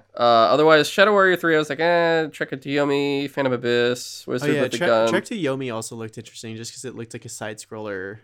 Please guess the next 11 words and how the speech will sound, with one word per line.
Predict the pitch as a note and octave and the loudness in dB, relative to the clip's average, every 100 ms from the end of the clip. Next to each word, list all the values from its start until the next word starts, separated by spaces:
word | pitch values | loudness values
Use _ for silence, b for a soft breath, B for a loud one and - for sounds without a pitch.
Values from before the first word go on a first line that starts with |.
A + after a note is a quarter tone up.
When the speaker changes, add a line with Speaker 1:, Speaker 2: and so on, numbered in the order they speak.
| - | -14
Speaker 2:
uh, | A2 G#2 G#2 G2+ A2 _ | -10 -8 -8 -10 -14 _
version | B2 A#2+ A2+ A2+ A2 | -10 -10 -10 -10 -10
of, | G#2+ G#2 _ _ | -14 -16 _ _
well, | - - | -20 -16
maybe | C3+ D#3 | -12 -8
not | D3 A#2+ _ _ | -8 -8 _ _
version | - G#2 A2 A2+ | -12 -12 -10 -12
of | A#2+ B2+ _ _ _ _ _ - | -14 -14 _ _ _ _ _ -12
Ghost | B2 A2+ B2+ | -10 -10 -14
of | |
Tsushima. | A#2 A#2+ C3+ C3 C#3+ D3+ | -14 -12 -10 -10 -8 -10